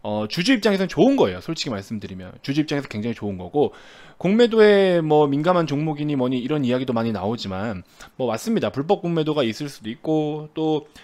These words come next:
어, 공매도 예외 거래를 통해서 좀 지금 공매도가 안 되는 시점에서 또 공매도 거래가 많이 이루어지는 부분들도 있기도 있고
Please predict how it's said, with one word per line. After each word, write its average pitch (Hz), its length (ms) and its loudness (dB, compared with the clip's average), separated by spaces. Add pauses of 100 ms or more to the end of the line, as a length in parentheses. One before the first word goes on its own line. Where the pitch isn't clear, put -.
(140)
어, 120 180 0
공매도 165 360 -2
예외 165 260 6
거래를 180 280 4
통해서 170 540 0 (280)
좀 123 520 -2
지금 131 120 -2
공매도가 156 400 0
안 120 140 -2
되는 208 200 4
시점에서 180 680 -2
또 131 100 -4
공매도 131 320 0
거래가 120 220 2
많이 104 200 0
이루어지는 117 500 0
부분들도 104 480 -4
있기도 139 340 -6
있고 92 420 -6